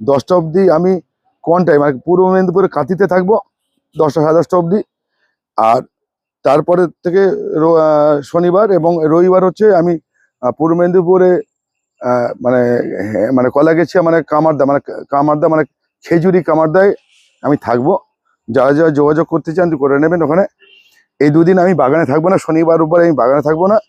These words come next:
শনিবার, রোববার আমি মেদিনী-, পূর্ব মেদিনীপুরে, আহ, শনিবার সকাল দশটা এগারো অবধি থাকবো এবং তারপরে আমি, আহ, কামারদা, মানে কা-, মানে খেজুরি কামারদা, খেজুরিতে থাকবো,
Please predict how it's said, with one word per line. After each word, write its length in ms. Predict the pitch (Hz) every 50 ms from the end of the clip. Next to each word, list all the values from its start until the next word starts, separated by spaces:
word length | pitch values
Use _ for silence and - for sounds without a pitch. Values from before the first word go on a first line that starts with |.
| _ _ _ _ _ _ -
শনিবার, 380 | - - 160 160 170 180 180 175
রোববার 240 | 180 175 165 185 175
আমি 160 | 170 165 185 208
মেদিনী-, 300 | 202 170 156 156 165 151 -
পূর্ব 140 | 160 165 170
মেদিনীপুরে, 440 | 170 170 180 180 165 175 196 214 220 - - _ _ _ _ _ _ _ _ _ _
আহ, 280 | - - 127 127 127 - - - _ _
শনিবার 360 | - - - 175 175 175 175
সকাল 320 | - - - 139 175 196 226 226 _ _ _ _ _ _ _ _ _ _ _ _ _ _ _ _ _ _ _ _ _ _ _ _ _ _ _
দশটা 240 | - 131 131 - - 156
এগারো 160 | 147 165 170
অবধি 140 | 170 175 175
থাকবো 220 | 180 190 196 214 233 208
এবং 180 | 196 170 165 175 160
তারপরে 360 | - 143 147 - 160 180 180
আমি, 160 | 175 180 208 233 220 151 - _ _ _ _ _ _ _ _ _ _ _ _ -
আহ, 200 | 123 120 120 120
কামারদা, 400 | - 139 139 156 156 143 139 160 151
মানে 160 | 143 139 143
কা-, 220 | 135 - 147 147 143
মানে 180 | 139 135 135 135 131 117 90 - -
খেজুরি 340 | - 160 160 160 180 180 175
কামারদা, 400 | 160 151 151 147 147 139 175 185 - - - _ _ _ _ _ _ -
খেজুরিতে 400 | - 170 156 160 143 143 127 113
থাকবো, 280 | 107 104 107 117 160